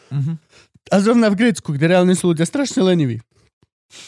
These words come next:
Speaker 2: A strašne leniví si, ľudia si našli proste príležitosť ísť protestovať a robiť bordel a biť sa a tak. Čiže aj keď oni, tak reálne v tom Rakúsku očakáva, že okej, tak budú organizovaní, <laughs> budú mať normálne šíky, ty vole.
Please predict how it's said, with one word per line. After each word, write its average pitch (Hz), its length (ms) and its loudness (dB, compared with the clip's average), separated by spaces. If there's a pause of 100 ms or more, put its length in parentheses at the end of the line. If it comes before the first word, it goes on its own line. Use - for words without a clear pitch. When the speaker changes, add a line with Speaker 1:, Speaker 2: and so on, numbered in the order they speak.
(800)
Speaker 2:
A 170 100 -2
strašne 240 380 0
leniví 226 340 2
si, 214 160 -2
ľudia 196 500 0
si 202 140 -4
našli 190 320 0
proste 175 300 -2
príležitosť 170 580 -2
ísť 160 140 -6
protestovať 175 500 0
a 160 80 0
robiť 156 220 0
bordel 170 340 2
a 151 100 4
biť 151 200 -2
sa 185 100 0
a 160 100 0
tak. 170 160 0
Čiže 160 220 -6
aj 170 160 -2
keď - 220 -4
oni, 240 420 2 (240)
tak 185 160 -2
reálne 196 240 2
v 196 140 -2
tom 202 100 0
Rakúsku 190 400 -2
očakáva, 190 560 0
že 160 140 2
okej, 156 240 0
tak 135 100 -2
budú 120 220 -8
organizovaní, 175 760 2
<laughs> 208 60 2
budú 190 140 0
mať 190 180 2
normálne 175 400 2
šíky, 196 460 -4
ty 185 140 -2
vole. 175 280 2